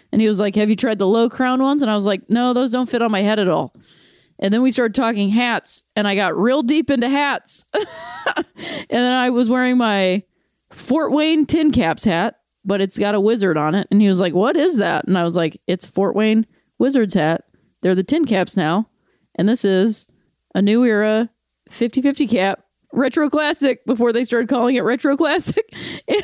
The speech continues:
I got very deep into hats. And then I was like, "Hey," is, and we were both talking about how we, uh, take the new era logo off the side of our hats.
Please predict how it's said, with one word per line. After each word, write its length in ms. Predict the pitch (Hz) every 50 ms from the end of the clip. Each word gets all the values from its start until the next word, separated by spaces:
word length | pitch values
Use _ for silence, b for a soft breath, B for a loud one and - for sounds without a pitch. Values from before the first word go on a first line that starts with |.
| - - -
I 120 | 349 302
got 280 | 269 269 277 285 262 208
very 320 | 208 247 254 302 339 359
deep 320 | 294 233 262 277 302 233 -
into 220 | 247 226 185 196
hats. 520 | 240 208 202 185 185 180 - - - - - B B B B B B B B B B
And 100 | - 208
then 100 | 214 208
I 60 | 202
was 140 | 202 202 180
like, 160 | 202 208 196
"Hey," 240 | 202 262 294 294 294
is, 180 | 277 254 226 214
and 180 | - - 226
we 80 | 220 233
were 120 | 240 247
both 240 | 214 202 233 262 302
talking 220 | - 294 233 240 240
about 180 | 220 208 220
how 160 | 233 208 208
we, 320 | 190 208 202 185 180 170 -
uh, 300 | - 180 175 165 156 - -
take 280 | - 247 226 233 -
the 100 | - 208
new 220 | 196 190 208 220 185
era 200 | - 185 180 165
logo 380 | 165 165 165 170 185 185 170 160
off 200 | 160 175 - -
the 100 | 202 196
side 240 | - - 196 202
of 60 | 202 165
our 100 | 175 185
hats. 440 | 208 175 165 165 - - - -